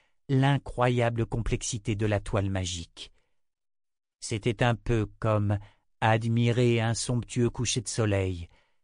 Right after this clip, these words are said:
savourer une délicieuse préparation ou regarder dans les yeux un être aimé qui vous enveloppait d'amour. Sur ce dernier point, l'ancienne maîtresse de la mort extrapolait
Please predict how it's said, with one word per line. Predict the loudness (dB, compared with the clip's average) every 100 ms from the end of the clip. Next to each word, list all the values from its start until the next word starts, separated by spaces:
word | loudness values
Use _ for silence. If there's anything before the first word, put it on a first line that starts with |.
| _
savourer | -6 0 0 2 2 2 2
une | 2 0
délicieuse | 0 -2 -4 -4 -4
préparation | -4 -2 0 0 -2 -2 -4 -4 -6 -18 -4
ou | 0 2
regarder | 2 2 0 0 0
dans | 0
les | 2 0 -2 0
yeux | 0 -2
un | -2 0
être | 0 -2 -2
aimé | 0 0 -2
qui | -4
vous | -4 -2 -2
enveloppait | 0 0 0 0
d'amour. | 0 0 0 -4 -6 -10 -20 _ _ _ _ _ _ _ _ _ _ _ _ _
Sur | -4 -2
ce | 0
dernier | 2 2 4 0
point, | 0 2 2
l'ancienne | 2 0 0 0 0
maîtresse | -2 0 -2 0
de | 0
la | 0 0
mort | 2 0
extrapolait | 0 -6 -6 -4 0 0 0 -2